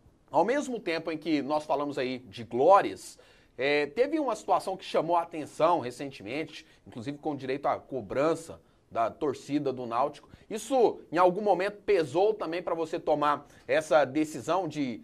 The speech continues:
deixar o clube? Tem aquelas imagens lamentáveis lá na porta do vestiário, depois na saída de vocês.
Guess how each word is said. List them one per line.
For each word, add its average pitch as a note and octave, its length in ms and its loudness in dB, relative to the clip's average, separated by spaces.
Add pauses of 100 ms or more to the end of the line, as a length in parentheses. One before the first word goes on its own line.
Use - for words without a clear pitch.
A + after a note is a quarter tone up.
(160)
deixar E3 520 2
o C#3 40 -2
clube? F#3+ 320 -4
Tem D#3+ 200 -2
aquelas D3+ 340 -2
imagens D3 420 -2
lamentáveis C#3 800 4
lá C#3 240 6 (160)
na C#3+ 160 0
porta D3 300 -2
do B2+ 100 -10
vestiário, C3 540 2
depois C#3+ 320 -4
na D3 100 -8
saída C3+ 580 -2 (160)
de A2+ 140 -12
vocês. D#3 580 -2